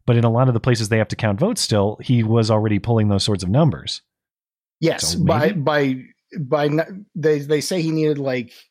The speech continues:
Speaker 2: fifty-seven percent or something like that. He's been pulling, like, sixty-three to sixty-five percent.
Speaker 1: Yeah, yeah.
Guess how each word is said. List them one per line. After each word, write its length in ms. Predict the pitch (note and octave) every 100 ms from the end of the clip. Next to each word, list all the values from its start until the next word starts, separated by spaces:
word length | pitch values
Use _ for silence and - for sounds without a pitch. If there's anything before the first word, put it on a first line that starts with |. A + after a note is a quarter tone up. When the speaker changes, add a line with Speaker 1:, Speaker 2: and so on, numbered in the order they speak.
| _ _ _
Speaker 2:
fifty-seven 720 | - D3+ D3 B2+ - B2+ C3+
percent 300 | A#2+ B2 B2
or 40 | A#2+
something 260 | B2+ B2+
like 140 | B2 B2
that. 240 | B2 A#2+
He's 260 | C3+ B2 -
been 220 | B2+ A#2
pulling, 280 | C3 B2 A2
like, 180 | G#2+ -
sixty-three 540 | C3+ - A#2 B2 A2+
to 60 | F#2
sixty-five 600 | A#2 - G#2 F#2+ F#2+ -
percent. 320 | E2 D#2+ D#2
Speaker 1:
Yeah, 240 | B2 E3+ F3
yeah. 240 | D#3+ -